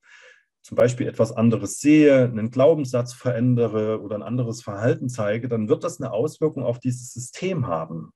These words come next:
auf mein Familiensystem, weil wir eben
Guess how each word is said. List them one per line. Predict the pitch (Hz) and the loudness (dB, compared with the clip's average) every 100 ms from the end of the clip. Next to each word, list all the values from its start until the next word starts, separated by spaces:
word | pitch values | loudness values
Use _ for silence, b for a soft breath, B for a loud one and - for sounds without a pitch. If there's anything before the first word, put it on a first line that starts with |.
| - | -6
auf | - | -2
mein | 110 113 | 0 0
Familiensystem, | 113 117 139 104 92 - - 82 85 B B B B B | 2 4 4 2 -2 -10 -10 -10 -10 B B B B B
weil | 104 117 113 | 4 4 6
wir | 147 | 4
eben | 131 131 165 170 120 | 4 2 2 -2 -6